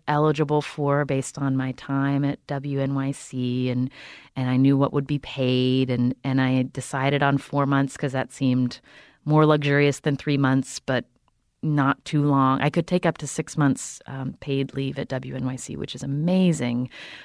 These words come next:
So I, I opted to take four months, not knowing what it was gonna be like to be a parent. And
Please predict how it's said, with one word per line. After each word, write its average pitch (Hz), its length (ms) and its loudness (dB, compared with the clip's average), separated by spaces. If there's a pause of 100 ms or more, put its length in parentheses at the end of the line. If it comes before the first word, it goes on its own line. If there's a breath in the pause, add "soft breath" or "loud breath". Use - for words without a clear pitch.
(180 loud breath)
So 165 360 4
I, 175 540 6 (280)
I 170 480 6 (100)
opted 202 380 2
to 185 60 -2
take 175 180 2
four 160 220 4
months, 151 420 4 (220)
not 156 180 6
knowing 151 240 6
what 143 80 6
it 143 80 0
was 135 80 -4
gonna 135 160 2
be 135 100 2
like 131 160 -2
to - 80 -12
be 127 120 -6
a 120 40 -8
parent. 127 400 -2 (200)
And 175 340 6